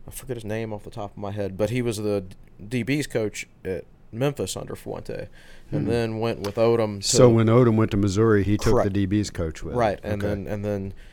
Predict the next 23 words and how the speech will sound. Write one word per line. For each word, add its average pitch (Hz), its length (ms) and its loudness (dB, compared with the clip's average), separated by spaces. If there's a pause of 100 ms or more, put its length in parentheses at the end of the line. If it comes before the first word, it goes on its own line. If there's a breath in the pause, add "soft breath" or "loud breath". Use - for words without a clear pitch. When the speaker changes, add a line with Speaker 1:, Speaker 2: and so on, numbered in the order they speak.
(680 soft breath)
Speaker 1:
that 107 140 -2
guy 95 180 2
became 101 340 -8
defensive 95 460 -12
coordinator. 104 420 -4
Speaker 2:
And, 104 80 -2
Speaker 1:
And 104 260 -2
Speaker 2:
and - 100 -14
to, 120 120 2
to 107 240 4
fill 120 300 6
that 101 180 6
in, 101 220 2
Odom 107 460 2
was 90 180 -2
Fuente's 92 440 -2
defensive 90 420 -6
coordinator 85 500 -2
Speaker 1:
At 98 80 0
Speaker 2:
at 92 120 -4
Speaker 1:
Memphis, 90 280 -6
Speaker 2:
Memphis. 95 240 -2
Speaker 1:
right. 85 80 -8